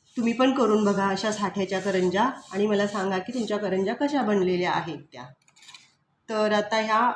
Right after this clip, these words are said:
पाचही चपात्यांना मी साठा लावलेला आहे. साठा लावल्यानंतर आता ह्याचा रोल करून घ्यायचा. तर हा रोल कसा करायचा, तर हा जो रोल आहे असा, असा, असा,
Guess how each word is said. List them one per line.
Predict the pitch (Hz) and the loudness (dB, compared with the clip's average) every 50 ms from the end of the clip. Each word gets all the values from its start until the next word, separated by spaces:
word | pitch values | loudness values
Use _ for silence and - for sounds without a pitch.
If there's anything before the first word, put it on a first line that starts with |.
| - - - _ | -4 -10 -8 _
पाचही | - 240 208 190 - - 277 277 | 2 2 2 2 0 -4 -4 -2
चपात्यांना | 302 240 - 220 208 214 214 208 208 202 | -2 -2 0 -2 -2 0 0 0 2 2
मी | 202 220 233 | 0 0 -2
साठा | - 247 202 165 - 175 202 | 0 0 -2 0 0 -2 0
लावलेला | 190 180 180 180 185 180 180 170 | 2 2 2 2 2 2 2 2
आहे. | 151 151 147 170 202 269 320 - - - - - - - - _ _ _ _ - - | 0 -2 -2 -2 -2 -2 -4 -8 -14 -20 -20 -20 -20 -20 -20 _ _ _ _ -6 -4
साठा | 220 190 185 - 208 202 | -2 -2 -2 2 2 2
लावल्यानंतर | 214 214 214 214 208 208 214 208 208 208 - 240 262 | 2 2 2 2 2 2 2 2 0 -2 -2 -4 -2
आता | 262 226 - - 240 277 381 415 - - _ _ _ - - - _ _ _ _ _ _ | -2 -2 -2 -2 -2 -2 -2 -4 -8 -14 _ _ _ -20 -20 -20 _ _ _ _ _ _
ह्याचा | 220 208 240 240 254 | -8 -2 -2 2 2
रोल | 285 269 254 254 247 | 4 6 6 4 4
करून | 240 226 208 196 185 185 185 | 4 4 4 4 4 2 2
घ्यायचा. | 170 160 151 147 - 147 | 0 -2 -6 -8 -10 -14
तर | - - 180 | -10 -10 -8
हा | 185 180 214 220 | -4 -2 0 0
रोल | 226 233 233 233 | 0 0 0 -2
कसा | 226 226 220 220 233 208 | -2 -4 -2 -2 0 0
करायचा, | 202 208 196 180 180 185 180 - - | 0 -2 -4 -4 -4 -4 -6 -8 -12
तर | - - 240 294 - - _ _ _ _ _ _ _ _ _ _ _ _ - | -12 -12 -12 -12 -12 -14 _ _ _ _ _ _ _ _ _ _ _ _ -6
हा | - 208 190 | -4 -4 -2
जो | 185 202 202 | 0 0 0
रोल | 202 202 196 190 | 2 2 2 0
आहे | 185 196 - | 0 -2 -2
असा, | - 196 190 - 208 185 - - - | -4 -6 -8 -6 -6 -8 -8 -8 -12
असा, | 185 - - 202 185 - - | -10 -6 -6 -6 -6 -6 -8
असा, | 196 - 208 202 | -12 -12 -12 -12